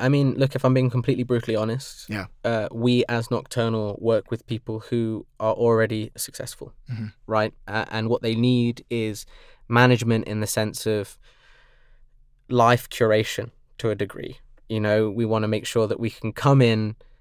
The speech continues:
Speaker 1: relieve all the stress that they're feeling, whether that's by plugging in assistants, whether that's by plugging in,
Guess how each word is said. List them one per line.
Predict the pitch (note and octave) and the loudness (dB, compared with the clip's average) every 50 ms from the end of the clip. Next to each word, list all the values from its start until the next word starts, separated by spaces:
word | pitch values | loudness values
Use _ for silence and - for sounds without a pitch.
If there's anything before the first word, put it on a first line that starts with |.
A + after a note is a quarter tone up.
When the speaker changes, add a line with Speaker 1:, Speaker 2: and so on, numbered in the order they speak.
| - _ - | -20 _ -12
Speaker 1:
relieve | A2+ A2 A2 A2 A2+ B2 B2+ B2+ C3 B2+ A2+ A2 - - - - - _ - | -6 0 2 4 6 6 6 6 6 4 0 -2 -6 -16 -20 -20 -20 _ 0
all | C#3 C#3+ C3+ C#3 C#3 | 4 6 6 8 6
the | C3+ C3 | 6 2
stress | - - C#3 B2+ A#2+ - | 2 6 6 6 6 6
that | - C3+ A#2+ | 0 -4 0
they're | A#2+ A2+ A2 | 0 0 0
feeling, | - - B2 A#2 A2 G#2+ G#2+ G#2+ G#2+ | 2 2 2 4 4 2 2 0 2
whether | G#2 G#2+ G#2 G#2+ | 0 0 0 0
that's | G2 A2 G#2 G#2 - | 0 -2 -2 -2 -2
by | - G#2+ G#2 | -2 -2 -2
plugging | - - - A2+ G#2+ A2+ A2 A2 | 0 2 0 0 0 2 -2 0
in | A2 A2 G#2+ G#2+ G#2 G2+ G2 - - _ _ _ _ _ _ _ _ _ _ - - | 0 0 0 -2 -4 -6 -8 -12 -18 _ _ _ _ _ _ _ _ _ _ -10 -8
assistants, | - A#2 - - C#3 B2 - - - B2 A#2 A2+ A2 - - | -6 -4 2 2 2 2 2 2 2 2 2 2 0 -2 -2
whether | A#2 A2+ G#2 | -2 0 2
that's | G#2+ G#2+ - - | 0 -2 -2 -2
by | - A2 G#2+ | -2 -2 -2
plugging | - - A2+ A2 A2+ A2 G#2+ | 0 0 0 0 0 0 0
in, | G#2+ G#2+ G#2 G#2 G#2 | 0 -2 -2 -4 -6